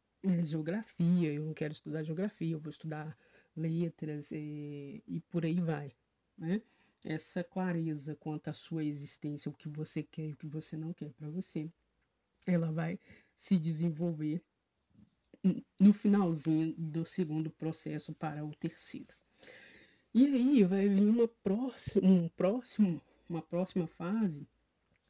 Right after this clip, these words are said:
que é a fase das escolhas, em que você vai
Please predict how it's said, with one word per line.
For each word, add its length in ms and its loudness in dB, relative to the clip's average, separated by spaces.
que 100 4
é 60 4
a 120 0
fase 440 -4
das 260 -2
escolhas, 920 -2
em 100 4
que 160 -2
você 400 -4
vai 220 0